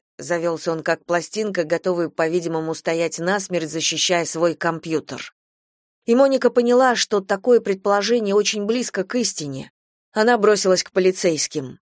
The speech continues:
"О чем идет речь? Могу ли я чем-то помочь?" "Кто вы такая?" спросил тот, который стоял ближе, не спуская глаз с Моргана.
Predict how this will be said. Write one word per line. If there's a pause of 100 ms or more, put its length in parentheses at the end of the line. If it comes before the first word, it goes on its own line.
(320)
"О
чем
идет
речь? (140)
Могу
ли
я
чем-то
помочь?" (680)
"Кто
вы
такая?" (160)
спросил
тот,
который
стоял
ближе,
не
спуская
глаз
с
Моргана.